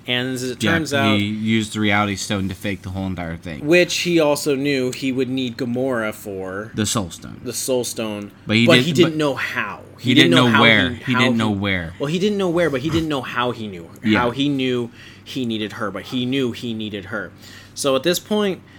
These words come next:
Speaker 1: everyone is kind of falling apart,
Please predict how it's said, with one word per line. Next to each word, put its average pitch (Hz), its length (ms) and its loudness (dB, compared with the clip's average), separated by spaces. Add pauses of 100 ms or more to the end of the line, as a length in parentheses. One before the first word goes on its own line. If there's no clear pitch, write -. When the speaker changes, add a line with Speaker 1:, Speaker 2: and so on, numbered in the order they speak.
(440)
Speaker 1:
everyone 220 640 4
is 190 120 2
kind 175 340 -2
of 170 280 0 (160)
falling 147 420 2
apart, 113 520 -6